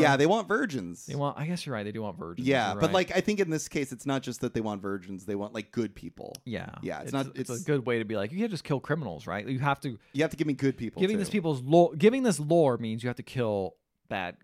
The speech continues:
Speaker 2: or good people. Otherwise, there would be no
Speaker 1: But it's
Speaker 2: moral
Speaker 1: hard
Speaker 2: conflict for Renfield, right?
Speaker 1: Ex-, exactly, 'cause it's hard for Renfield to give him a good person
Speaker 2: 'Cause he doesn't wanna kill
Speaker 1: because
Speaker 2: good people.
Speaker 1: Yeah, exactly.
Speaker 2: Even though he's been doing it forever.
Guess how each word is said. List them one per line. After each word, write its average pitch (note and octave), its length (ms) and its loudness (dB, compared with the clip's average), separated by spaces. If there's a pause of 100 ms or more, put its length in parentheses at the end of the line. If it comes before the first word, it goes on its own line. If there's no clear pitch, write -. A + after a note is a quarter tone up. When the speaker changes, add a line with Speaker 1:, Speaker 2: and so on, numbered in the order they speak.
(100)
Speaker 2:
or A2+ 120 -4
good B2 260 -2
people. G#2+ 320 -6
Otherwise, G#2 760 0
there A#2 120 -2
would A2 80 -2
be A#2 100 -4
no A2 180 -2
Speaker 1:
But G#2 100 0
it's - 60 2
Speaker 2:
moral A2 120 4
Speaker 1:
hard B2 260 6
Speaker 2:
conflict A2+ 220 2
for A2+ 100 -2
Renfield, A2 460 -2
right? G2+ 280 -2
Speaker 1:
Ex-, B2+ 200 -8
exactly, C3+ 720 0
'cause A2+ 160 -12
it's B2 100 -8
hard C#3 260 0
for B2 220 -2
Renfield A2+ 440 -2
to - 80 -12
give C3 340 -2
him A2+ 180 -2
a G2 80 -4
good F#2 220 -8
person - 340 -12
Speaker 2:
'Cause - 80 -10
he D#3 60 -6
doesn't E3+ 40 -4
wanna F3+ 140 -4
kill G#3 160 -4
Speaker 1:
because G3+ 140 -6
Speaker 2:
good G3+ 100 -10
people. C#4 240 -14
Speaker 1:
Yeah, G2+ 80 -4
exactly. F2 460 -12 (280)
Speaker 2:
Even B2+ 140 -12
though B2 80 -6
he's B2 120 -8
been A#2 100 -10
doing B2 180 -8
it G2 80 -10
forever. - 240 -14